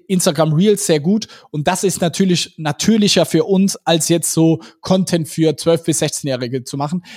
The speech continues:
Daher glaube ich aktuell, dass Instagram da grad eine geile Position gefunden hat. Und genau wie damals mit Instagram Stories, glaube ich, dass sie grad in einer richtig geilen, sich selbst in einer richtig geilen Position gebracht haben,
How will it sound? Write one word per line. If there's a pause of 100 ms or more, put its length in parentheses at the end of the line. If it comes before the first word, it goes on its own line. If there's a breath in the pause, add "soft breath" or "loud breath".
(160 loud breath)
Daher
glaube
ich (1000)
aktuell, (220 loud breath)
dass
Instagram
da
grad
eine
geile
Position
gefunden
hat. (240 loud breath)
Und (120)
genau
wie
damals
mit
Instagram
Stories,
glaube
ich,
dass
sie
grad
in
einer
richtig
geilen, (640 soft breath)
sich
selbst
in
einer
richtig
geilen
Position
gebracht
haben,